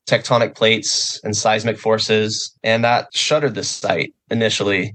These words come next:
Those hazards haven't gone away. And that's kind of one of the major questions is, is this site designed and engineered with the capacity to withstand some of these major forces, like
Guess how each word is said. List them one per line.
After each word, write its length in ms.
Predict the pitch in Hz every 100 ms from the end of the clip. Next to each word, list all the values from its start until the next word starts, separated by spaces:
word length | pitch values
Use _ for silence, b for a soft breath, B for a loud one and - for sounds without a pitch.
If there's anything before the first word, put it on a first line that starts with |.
| -
Those 320 | 101 127 135
hazards 480 | 131 131 123 120 117
haven't 280 | 123 113 113
gone 180 | 113 113
away. 340 | 120 101 113 - -
And 100 | 120
that's 160 | 120
kind 180 | - 123
of 120 | 110
one 160 | 117 123
of 160 | 113 -
the 80 | -
major 320 | 117 117 110
questions 640 | 113 107 101 - 110 113 92
is, 520 | 104 107 104 - - -
is 280 | 135 135
this 200 | 117 127
site 460 | - - 113 113 113
designed 880 | - 113 104 117 120 117 110 107 - -
and 160 | 107
engineered 640 | 120 123 113 117 117 113 107
with 140 | - 123
the 80 | 117
capacity 520 | 123 117 117 113 110
to 120 | 107
withstand 800 | 110 104 - - 117 113 104 104 - - _
some 200 | - 117
of 100 | 107
these 220 | 110 104
major 380 | 110 113 110 107
forces, 760 | - 98 107 - 101 101 - -
like 340 | 107 107 104